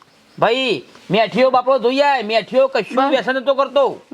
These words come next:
Speaker 2: ધોતિયું વેચું છું, કોઈ લેતો હોય તો હાલ કે વીસ રૂપિયામાં યાર, મારે એક પોટલી ખાલી આવે ખાલી.
Speaker 1: અલે, આ મેઠીઓ
Speaker 2: અલે,
Speaker 1: કશું
Speaker 2: આ પાઘડી તું લઈ જાજે. દસ રૂપિયા લઈ આવજે.
Speaker 1: અલે, આ
Speaker 2: એમાંથી
Speaker 1: મેલ,
Speaker 2: લઈ.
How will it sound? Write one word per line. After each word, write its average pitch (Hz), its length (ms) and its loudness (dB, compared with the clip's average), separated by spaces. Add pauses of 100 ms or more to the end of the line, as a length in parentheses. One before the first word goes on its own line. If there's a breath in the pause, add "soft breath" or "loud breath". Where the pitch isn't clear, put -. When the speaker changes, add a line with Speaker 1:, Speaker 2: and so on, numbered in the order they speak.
Speaker 2:
ધોતિયું 208 380 0
વેચું 240 300 0
છું, 285 100 2
કોઈ 233 160 0
લેતો 208 280 -2
હોય 226 60 0
તો 220 60 -2
હાલ 208 100 -2
કે 359 140 -4
વીસ 302 220 2
રૂપિયામાં 226 380 -2
યાર, 214 140 0
મારે 202 400 -2
એક 214 140 -2
પોટલી 190 280 0
ખાલી 208 240 -2
આવે 202 240 -2
ખાલી. 220 320 -10 (960)
Speaker 1:
અલે, 214 140 2
આ 247 160 0
મેઠીઓ 226 400 2
Speaker 2:
અલે, 254 80 -2
Speaker 1:
કશું 277 220 2
Speaker 2:
આ - 60 -2
પાઘડી 214 400 -2
તું 277 200 -6
લઈ 254 100 2
જાજે. 269 280 -2 (540 loud breath)
દસ 320 200 2
રૂપિયા 277 220 0
લઈ 262 220 2
આવજે. 262 220 0
Speaker 1:
અલે, 349 100 2
આ 185 100 0
Speaker 2:
એમાંથી 262 200 -2
Speaker 1:
મેલ, 254 100 -2
Speaker 2:
લઈ. - 180 -2